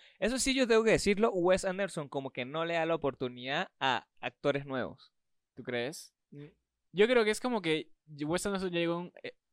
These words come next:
Speaker 2: momento de su carrera donde todos quieren actuar con él, todos quieren hacer una película suya, entonces él como
Speaker 1: Sí.
Speaker 2: dice, "Ya está bien. Wes-, eh, Steve Carell quiere hacer mi película, ya, bien".
Speaker 1: Obvio,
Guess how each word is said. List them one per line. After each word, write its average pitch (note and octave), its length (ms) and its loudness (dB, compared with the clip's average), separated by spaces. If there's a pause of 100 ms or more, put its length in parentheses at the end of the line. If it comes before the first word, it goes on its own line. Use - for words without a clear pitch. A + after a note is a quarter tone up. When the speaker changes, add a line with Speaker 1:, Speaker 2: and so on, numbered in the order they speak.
(120)
Speaker 2:
momento D#3+ 520 -2
de D3+ 80 4
su - 140 -6
carrera C3 380 -2
donde B2+ 260 -2
todos - 400 -4
quieren C#3+ 220 -8
actuar B2+ 320 -6
con A#2 180 -10
él, G2 180 -12
todos D3 180 -6
quieren D3+ 120 -8
hacer C#3+ 140 -8
una C#3+ 140 -4
película C3+ 300 -4
suya, C#3 320 -6
entonces C3+ 260 -6
él D3 40 -12
como C#3+ 160 -8
Speaker 1:
Sí. C#3 60 -2
Speaker 2:
dice, A2+ 240 2
"Ya G#3+ 100 0
está A#3+ 220 -4
bien. E3+ 220 -4 (340)
Wes-, G3+ 200 4
eh, G#3 240 -2 (140)
Steve A3 200 -6
Carell G#3 280 0
quiere G3+ 100 -2
hacer G#3 160 -2
mi F#3+ 80 -2
película, F3+ 300 -2
ya, C#4+ 240 -4
bien". F3+ 320 -2
Speaker 1:
Obvio, F3+ 280 8